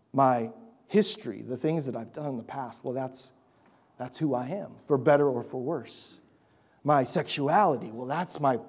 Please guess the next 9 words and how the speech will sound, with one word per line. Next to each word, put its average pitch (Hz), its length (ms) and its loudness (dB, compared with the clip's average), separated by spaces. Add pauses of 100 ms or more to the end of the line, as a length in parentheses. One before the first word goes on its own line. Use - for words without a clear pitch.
(300)
primary 113 580 -8
identity. 110 420 -10 (200)
What 202 380 10
we 202 260 4
choose 262 680 4
to 233 140 0
believe 180 460 2
about 151 280 4
ourselves 131 760 -2